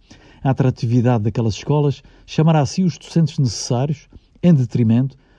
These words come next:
dos concelhos mais periféricos, que verão novamente agravadas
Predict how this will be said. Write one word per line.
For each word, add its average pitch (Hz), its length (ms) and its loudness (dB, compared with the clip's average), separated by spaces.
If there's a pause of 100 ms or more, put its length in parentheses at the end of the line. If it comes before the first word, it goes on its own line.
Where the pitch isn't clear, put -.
(140)
dos 139 160 0
concelhos 120 400 -2
mais 107 200 0
periféricos, 110 760 -4 (320)
que - 120 -4
verão 127 200 4
novamente 117 440 0
agravadas 104 680 -4